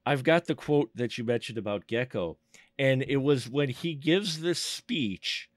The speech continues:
that made me realize that this film, a-, and you mentioned it earlier, Ian, it could apply today. And it tells you the good and bad of the fact of how much has and hasn't <laughs> changed over the years.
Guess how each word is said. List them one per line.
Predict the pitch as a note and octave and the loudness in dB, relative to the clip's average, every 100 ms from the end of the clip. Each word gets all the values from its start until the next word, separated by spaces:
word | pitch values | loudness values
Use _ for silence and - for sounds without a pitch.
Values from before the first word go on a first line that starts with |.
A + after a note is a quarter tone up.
| _ _ _ | _ _ _
that | - C3+ A#2+ | 2 2 4
made | C#3 C#3+ | 2 2
me | D3 | 0
realize | B2+ C3+ C3 B2 A#2 A#2 G#2 | 0 0 2 2 4 2 2
that | A#2 G#2+ - | 2 2 0
this | C3 B2 - | -6 -4 -6
film, | - E3 D#3+ C#3 - | -6 -2 0 0 -2
a-, | B2+ A2 | -2 0
and | B2+ | 0
you | B2+ D3 | 0 0
mentioned | C3+ A2 G#2+ | 0 -2 -4
it | G#2 G2 | -4 -4
earlier, | A2 A#2+ A2+ F#2+ - | -4 -4 -2 -4 -6
Ian, | G#2 F#2+ F#2 - _ _ _ _ _ - | -6 -6 -8 -12 _ _ _ _ _ -16
it | G2+ | -10
could | - F3 | 0 2
apply | D3+ - C#3 B2+ A#2+ | 2 0 -2 0 0
today. | - A#2+ G#2 F#2+ D2 D2+ _ _ _ _ _ _ _ _ | -2 -2 0 0 -2 -8 _ _ _ _ _ _ _ _
And | C3 C3+ B2+ | 4 4 4
it | B2+ - | 0 -2
tells | - D#3 D#3 C#3 | 0 2 2 2
you | C#3 | 0
the | A#2+ A2 | 0 0
good | G2+ D#3 E3+ | 4 6 8
and | D3 A2 | 6 6
bad | B2 B2+ B2+ | 4 6 4
of | G#2+ | 2
the | G#2 | -2
fact | - A2 G#2+ | -2 -2 -2
of | G#2 | -6
how | - A#2 A#2 | -2 0 0
much | A#2+ A2 | -2 -4
has | - B2 C3 A#2+ | -4 0 2 0
and | A2 | -4
hasn't | F#2+ - B2+ B2+ A#2 B2 | -8 -10 -8 -6 -8 -8
<laughs> | |
changed | - - B3 - G#3 D3 - E3+ D3+ - - _ - E3 C#3+ C#3+ C#3+ - | -6 2 4 4 4 4 4 0 0 -4 -10 _ -16 -12 -10 -10 -12 -2
over | D3+ D#3 D3 D#3 D#3 - | 6 6 6 4 2 -2
the | D3 C#3 | -6 -6
years. | D3 A3 G3+ F#2+ - | -6 0 0 0 -6